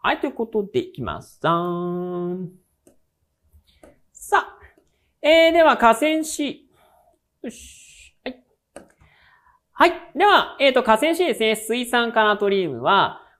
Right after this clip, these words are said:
工業的にはイオン交換膜法により製造されているということで、はい。えーと、まあ、これは、えー、電解層陽イオン交換膜で仕切り。で、その一方に陽極。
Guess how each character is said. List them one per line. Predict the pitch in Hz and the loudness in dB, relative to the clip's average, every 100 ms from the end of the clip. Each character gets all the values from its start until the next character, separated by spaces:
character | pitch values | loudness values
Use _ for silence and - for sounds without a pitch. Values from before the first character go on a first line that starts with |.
| _ | _
工 | 370 403 | 4 6
業 | 403 | 4
的 | 370 | 0
に | 311 302 | -2 0
は | 269 | 2
イ | 226 | 2
オ | 233 | 2
ン | |
交 | 226 208 | 2 2
換 | 196 | 2
膜 | 180 180 175 | 0 0 0
法 | 175 | 0
に | 170 | 0
よ | 165 | -2
り | 262 | -4
製 | - 170 | -2 0
造 | 165 | 0
さ | 165 151 | 0 2
れ | 143 | 2
て | 135 139 | 2 -2
い | 131 | -2
る | 131 | -6
と | 113 110 | -6 -6
い | 110 | -6
う | 127 | -8
こ | - 123 | -8 -8
と | 127 120 | -10 -8
で、 | 135 143 - | -8 -8 -6
は | 302 | -6
い。 | - - _ - _ | -6 -12 _ -20 _
え | 294 302 | 2 2
ー | 302 | 4
と、 | 302 285 | 4 4
ま | 330 | 2
あ、 | |
こ | - 311 | 0 0
れ | |
は、 | 330 359 349 - | 2 2 2 0
え | - 214 | -4 0
ー、 | |
電 | 226 262 | 0 0
解 | 285 | 0
層 | 226 | 2
陽 | 160 185 254 | 2 4 2
イ | 254 | 0
オ | 262 | -4
ン | 247 | -2
交 | 233 226 | 2 2
換 | 226 220 185 | 2 -2 -2
膜 | 165 170 | -4 -2
で | 185 | -2
仕 | 147 - | -4 -8
切 | 120 | -12
り。 | - _ | -12 _
で、 | 285 254 | -4 -4
そ | 254 | -2
の | 240 | -4
一 | 220 226 | -6 -2
方 | 214 | -2
に | 208 269 - _ | -2 -4 -10 _
陽 | 123 175 | -10 -8
極。 | 160 - | -8 -10